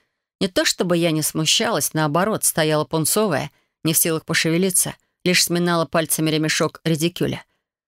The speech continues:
Но и вопиющее поведение одного джентльмена заставляло ехидство пробуждаться во мне.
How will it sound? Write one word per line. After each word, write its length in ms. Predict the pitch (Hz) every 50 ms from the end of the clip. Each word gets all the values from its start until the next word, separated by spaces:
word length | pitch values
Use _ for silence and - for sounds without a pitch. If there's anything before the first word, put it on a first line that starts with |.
| _ _ _
Но 80 | 185 202
и 80 | 202
вопиющее 540 | 196 196 185 - 214 214 220 196 - 202 180
поведение 520 | - 185 180 190 180 175 208 196 185 175
одного 300 | 165 156 170 170 165 170
джентльмена 640 | 165 - 165 165 151 - 170 170 196 233 226 180 143
заставляло 480 | 131 143 - - 160 151 160 165 165
ехидство 480 | 160 156 156 - 202 165 - - 165 151
пробуждаться 560 | 139 151 143 165 151 147 160 156 - - 156
во 100 | 156 165
мне. 220 | 151 143 139 143